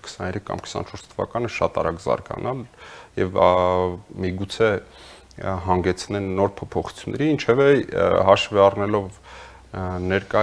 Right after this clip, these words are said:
իրավիճակը, ես, ը, համաձայն չեմ այն տեսակետների հետ, որ, ը, մինչև հաջորդ ընտրությունները, մ, որևէ նոր ուժ, ը, ի հայտ չի գա, նոր փոփոխություններ չեն լինի և, ը, նույն դասավորվածությամբ,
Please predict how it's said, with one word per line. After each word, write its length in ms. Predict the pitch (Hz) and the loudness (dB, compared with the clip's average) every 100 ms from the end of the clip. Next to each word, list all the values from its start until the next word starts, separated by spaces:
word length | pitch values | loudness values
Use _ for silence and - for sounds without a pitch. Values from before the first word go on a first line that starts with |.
| 104 | 2
իրավիճակը, 840 | 104 104 98 - 95 101 - 127 131 127 - - 95 95 90 | 2 2 -2 2 2 2 0 0 0 -2 -6 -14 -8 -6 -4
ես, 360 | 98 107 101 - | 0 0 0 -8
ը, 200 | 92 90 90 87 - - - - - - | -6 -4 -4 -6 -10 -20 -20 -20 -20 -4
համաձայն 560 | 98 95 101 104 101 104 | 0 2 2 0 -4 -4
չեմ 220 | 117 107 90 | -4 -4 -6
այն 140 | 87 | -8
տեսակետների 680 | - - 92 98 - 95 92 85 | -8 -8 -8 -8 -8 -8 -8 -4
հետ, 260 | 127 - | -6 -4
որ, 300 | 87 90 101 | -4 -4 -6
ը, 300 | - 98 95 90 90 90 87 _ _ _ _ | -14 -14 -10 -8 -8 -10 -14 _ _ _ _
մինչև 320 | - - 98 | -10 -6 -2
հաջորդ 300 | 87 90 87 - | -2 -4 -12 -14
ընտրությունները, 640 | 82 - - - 95 92 87 - - _ _ | -14 -16 -16 -12 -6 -4 -4 -8 -20 _ _
մ, 400 | 87 95 92 92 95 | -12 -10 -10 -10 -8
որևէ 380 | 92 87 90 90 | -4 -4 -2 -6
նոր 240 | 90 87 87 | -6 -8 -8
ուժ, 140 | 85 - - | -12 -16 -20
ը, 160 | - - - - | -14 -12 -12 -12
ի 80 | - | -12
հայտ 300 | 98 101 - | -12 -14 -12
չի 100 | - 135 | -8 -4
գա, 140 | 135 127 101 | 0 0 0
նոր 200 | 95 - | -8 -12
փոփոխություններ 540 | _ - - - 95 | _ -20 -18 -10 -10
չեն 220 | - 113 131 | -6 -8 -6
լինի 240 | 139 143 120 | -8 -6 0
և, 240 | 104 107 | 2 2
ը, 540 | - - - - - - - | -2 -16 -16 -16 -12 -10 -2
նույն 220 | 98 98 | 0 4
դասավորվածությամբ, 1040 | 90 90 92 90 90 87 - - - 87 | 2 2 -2 -2 0 -2 -2 -12 -8 -8